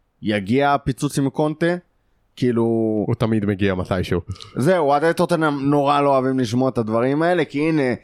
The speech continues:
Speaker 1: קונטה הגיע וזה, ולמדנו אותו,
Speaker 2: הוא
Speaker 1: אנחנו
Speaker 2: השתנה.
Speaker 1: יודעים, אנחנו יודעים שהוא סתם מקשקש, ולא, אבל בפועל הוא נשאר, למרות שעושה קולות שתחזיקו אותי, תחזיקו אותי. לא יודע, הרקורד, אה, מראה על, אה, על פיצוצים ועל, אה, סכסוכים גם עם האוהדים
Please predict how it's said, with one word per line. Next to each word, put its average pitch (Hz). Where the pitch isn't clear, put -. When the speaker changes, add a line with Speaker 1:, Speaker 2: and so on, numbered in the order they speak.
Speaker 1:
קונטה 143
הגיע 143
וזה, 131
ולמדנו 151
אותו, 180
Speaker 2:
הוא 139
Speaker 1:
אנחנו 117
Speaker 2:
השתנה. 113
Speaker 1:
יודעים, 123
אנחנו 131
יודעים 151
שהוא 170
סתם 151
מקשקש, 156
ולא, 131
אבל 127
בפועל 131
הוא 113
נשאר, 156
למרות 131
שעושה 127
קולות 123
שתחזיקו 123
אותי, 127
תחזיקו 143
אותי. 175
לא 170
יודע, 185
הרקורד, 160
אה, 127
מראה 127
על, 135
אה, 120
על 110
פיצוצים 135
ועל, 123
אה, 110
סכסוכים 127
גם 127
עם 113
האוהדים 110